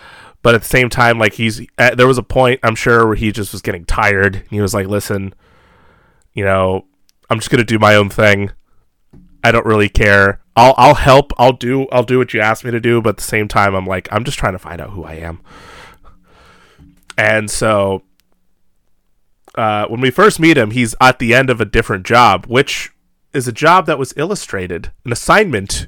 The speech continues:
if you will, uh, that was illustrated in an animated feature called Van Helsing,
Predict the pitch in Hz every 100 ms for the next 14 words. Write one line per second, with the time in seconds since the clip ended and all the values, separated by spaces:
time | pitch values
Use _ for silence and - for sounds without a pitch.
0 | _ 123 98 92 90 87 104 151 - -
1 | - _ - 107 107 104 113 110 113 110
2 | - 113 104 101 - 113 110 110 135 180
3 | 185 120 104 101 - 107 92 101 90 95
4 | - - _ - _ - - 123 117 113
5 | 101 - 123 123 135 139 147 - 135 120